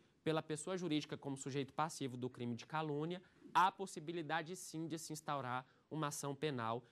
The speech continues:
em relação àquela situação. Ou seja, essa corrente que afirma que a pessoa jurídica pode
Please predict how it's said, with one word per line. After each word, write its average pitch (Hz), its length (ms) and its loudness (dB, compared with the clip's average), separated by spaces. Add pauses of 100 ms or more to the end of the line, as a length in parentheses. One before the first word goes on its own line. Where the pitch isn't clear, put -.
(120)
em 135 80 0
relação 127 560 0
àquela 123 300 0
situação. 139 600 0 (400)
Ou 208 180 8
seja, 165 480 2 (300)
essa 208 280 -2
corrente 208 440 0
que 220 100 0
afirma 147 460 0
que 160 100 -2
a 143 40 0
pessoa 190 360 -2
jurídica 160 440 0
pode 190 640 2